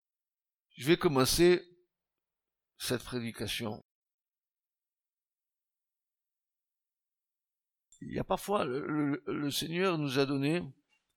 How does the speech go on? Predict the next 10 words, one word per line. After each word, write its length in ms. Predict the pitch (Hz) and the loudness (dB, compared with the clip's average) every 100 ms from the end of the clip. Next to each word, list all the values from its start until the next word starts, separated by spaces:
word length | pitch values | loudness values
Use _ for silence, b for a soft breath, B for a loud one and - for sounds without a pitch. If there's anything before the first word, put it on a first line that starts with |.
| _ _ _ - - - - - | _ _ _ -20 -20 -20 -20 -12
euh, 100 | - | -6
nous 180 | 127 127 | -2 0
a 60 | |
fait 160 | 135 151 | 0 0
donner 240 | 139 143 | 2 0
des, 580 | 131 123 131 131 - - - - _ - | 2 2 4 0 -4 -10 -14 -20 _ -14
des 220 | 104 120 | -4 -2
sujets 560 | - 139 120 139 156 127 | -2 -6 -2 0 0 -2
en 80 | 104 | -6
prédication 760 | - 131 - 123 - - 160 | -6 -6 -6 -8 -6 -6 -8